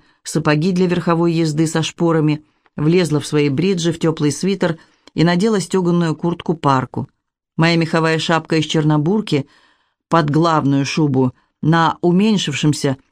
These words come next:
кумполе волос вертелась, как на подшипнике. Я ее отшвырнула и замотала голову косынкой, вроде рокерской банданы. Я вышла из дома, у меня хватило ума не нацелиться на канадский снегоход в гараже.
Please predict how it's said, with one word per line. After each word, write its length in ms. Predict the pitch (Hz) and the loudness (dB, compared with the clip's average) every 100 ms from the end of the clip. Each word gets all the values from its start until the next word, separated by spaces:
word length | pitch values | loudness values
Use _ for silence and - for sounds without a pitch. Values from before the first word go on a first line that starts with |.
| _ | _
кумполе 460 | - 214 196 175 160 | 0 2 4 2 2
волос 360 | 160 170 185 156 | 2 0 -2 0
вертелась, 520 | 156 147 208 185 - | -2 0 0 0 -2
как 180 | 151 160 | -2 0
на 140 | 156 | 0
подшипнике. 800 | 151 139 - 247 247 226 214 185 - _ _ - | 0 -2 -2 -2 0 2 0 -2 -6 _ _ -4
Я 160 | 160 170 | 2 4
ее 180 | 156 | 4
отшвырнула 540 | 147 - 151 156 214 180 | 0 0 0 2 2 0
и 60 | |
замотала 460 | 131 151 160 196 170 | 0 0 0 0 0
голову 380 | 147 190 185 180 | 0 2 2 0
косынкой, 720 | 196 190 180 156 139 147 131 - - - | -2 -2 0 0 0 -2 -2 -12 -18 -4
вроде 480 | 156 175 160 160 - | 0 2 2 0 0
рокерской 640 | 160 185 208 196 175 185 | 0 2 0 -2 -2 0
банданы. 720 | 165 180 185 165 151 135 135 - _ _ _ _ _ - | 0 2 2 2 0 0 -2 -6 _ _ _ _ _ -2
Я 180 | 147 | 0
вышла 240 | 139 - 147 | 0 0 0
из 140 | 139 | 0
дома, 400 | 131 190 185 139 - _ _ _ 190 | 0 0 2 -2 -6 _ _ _ -2
у 60 | |
меня 140 | 180 180 | 0 0
хватило 420 | 180 180 175 160 | -2 0 0 2
ума 380 | 160 160 156 156 _ _ | 2 0 -2 -6 _ _
не 140 | 170 175 | 0 2
нацелиться 720 | 160 160 185 170 160 160 - - - | 0 -2 -2 -2 -2 -2 -4 -6 -2
на 160 | 165 | 0
канадский 600 | 165 165 160 160 160 - | 0 0 0 -2 -4 -4
снегоход 640 | 151 175 156 165 165 180 123 | -2 0 0 -2 0 -2 0
в 60 | |
гараже. 480 | 131 143 143 139 | 0 0 0 -2